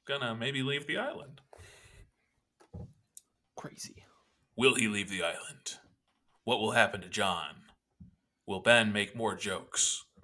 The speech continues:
Speaker 2: Will Tom say another weird non sequitur? <laughs>
Speaker 1: All these questions and more answered when we return <laughs> on See You in Another Life, Brothers, after this.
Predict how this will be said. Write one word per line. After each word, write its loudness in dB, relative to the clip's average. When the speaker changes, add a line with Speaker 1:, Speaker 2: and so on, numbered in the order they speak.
Speaker 2:
Will 6
Tom 8
say 6
another 6
weird 0
non 4
sequitur? -6
<laughs> -20
Speaker 1:
All 8
these 4
questions 2
and -4
more 4
answered 4
when -6
we 4
return 4
<laughs> -4
on -2
See 6
You 10
in 12
Another 6
Life, 12
Brothers, 4
after -2
this. -10